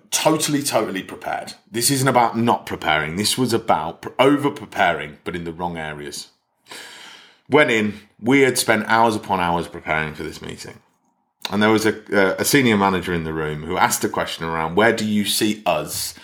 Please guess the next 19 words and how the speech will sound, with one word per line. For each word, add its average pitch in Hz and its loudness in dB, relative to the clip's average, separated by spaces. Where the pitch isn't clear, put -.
in 117 4
our 101 6
marketplace 90 0
in 80 -8
relation 80 -6
to 82 -6
our 78 -2
competitors?" - -16
And 98 0
me 131 6
and 120 4
my 117 6
colleague 87 0
at 90 -8
the - -20
time 78 -6
sat 80 -10
there 82 -10
blank-faced. - -10